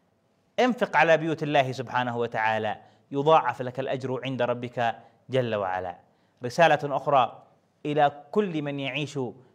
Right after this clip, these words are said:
في قرية أو في مدينة أو في بلاد: أحسن إلى مسجدك، أحسن إلى مسجدك بقدر ما تستطيع،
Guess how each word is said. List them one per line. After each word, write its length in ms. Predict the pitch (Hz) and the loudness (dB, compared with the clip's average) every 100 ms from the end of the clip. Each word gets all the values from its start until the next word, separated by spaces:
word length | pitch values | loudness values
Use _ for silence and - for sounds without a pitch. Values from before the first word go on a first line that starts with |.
| _ | _
في 120 | - | -8
قرية 640 | 131 139 143 135 135 127 117 - _ | -2 2 2 0 -2 -6 -8 -16 _
أو 100 | - | -6
في 180 | 110 127 | -4 -4
مدينة 680 | 123 135 147 139 131 135 123 - _ 127 | -2 0 0 -2 -2 -6 -8 -12 _ -2
أو 80 | |
في 180 | 135 151 | -2 -2
بلاد: 580 | 135 139 143 135 135 127 - _ _ _ _ - | -2 4 4 4 0 -4 -12 _ _ _ _ -4
أحسن 300 | 180 - 156 | -4 -4 -8
إلى 200 | 135 123 | -4 -2
مسجدك، 600 | 120 127 113 98 98 - _ _ _ _ _ _ _ _ _ | -2 -6 -12 -16 -18 -20 _ _ _ _ _ _ _ _ _
أحسن 320 | 196 - - 175 | -2 -2 -4 -2
إلى 200 | 151 151 | 0 0
مسجدك 480 | 190 185 156 156 | -2 -4 -6 -8
بقدر 460 | 143 147 220 220 165 | -6 2 4 4 2
ما 80 | 139 | -2
تستطيع، 540 | 127 - 131 165 135 | -4 -8 -4 -2 -2